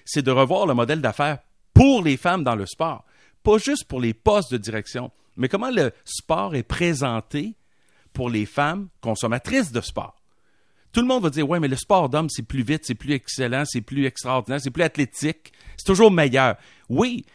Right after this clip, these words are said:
mais c'est parce qu'on le présente comme ça, puis on n'a rien vu d'autre. Si jamais on présentait une autre façon de consommer le sport,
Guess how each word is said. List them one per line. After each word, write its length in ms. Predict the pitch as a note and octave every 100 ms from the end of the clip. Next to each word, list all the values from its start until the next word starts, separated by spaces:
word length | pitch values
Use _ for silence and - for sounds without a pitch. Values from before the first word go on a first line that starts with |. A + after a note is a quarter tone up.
| _
mais 100 | B2+
c'est 140 | B2 C#3
parce 180 | D3 -
qu'on 120 | C#3+
le 80 | B2+
présente 500 | - D#3 C3 F3+ F3
comme 160 | B2
ça, 120 | - -
puis 100 | D3+
on 60 |
n'a 180 | C3+ C3
rien 240 | A#2+ D3+
vu 140 | C#3+ A#2+
d'autre. 300 | D3 C#3 - _ _ _
Si 220 | - -
jamais 320 | D3+ F3 A#3+ C#4
on 100 | D3
présentait 800 | - D3+ C3+ A2 - D3+ E3+ - _ _ D#3
une 200 | D3+ G#3+
autre 240 | D4 -
façon 420 | - - - F3
de 60 | -
consommer 440 | B2+ A2 A2 A#2
le 120 | A2+
sport, 380 | F2 - - G2+